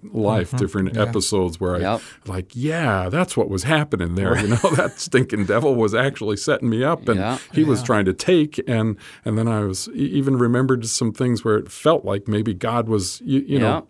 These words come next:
Speaker 1: taking or depriving me of something. And I was like, "Yeah, you know what? He really gave me on the other side of that was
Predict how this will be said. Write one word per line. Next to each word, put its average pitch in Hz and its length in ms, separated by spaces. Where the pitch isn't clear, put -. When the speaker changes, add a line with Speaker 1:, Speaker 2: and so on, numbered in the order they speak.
Speaker 1:
taking 113 460
or 95 120
depriving 104 640
me 101 100
of 98 160
something. 101 460
And 104 100
I 110 60
was 107 160
like, 110 260
"Yeah, 123 340
you 117 160
know 117 160
what? 135 240
He 120 160
really 123 320
gave 117 460
me 104 160
on 101 160
the 110 80
other 117 200
side 127 360
of 101 80
that 101 180
was 104 340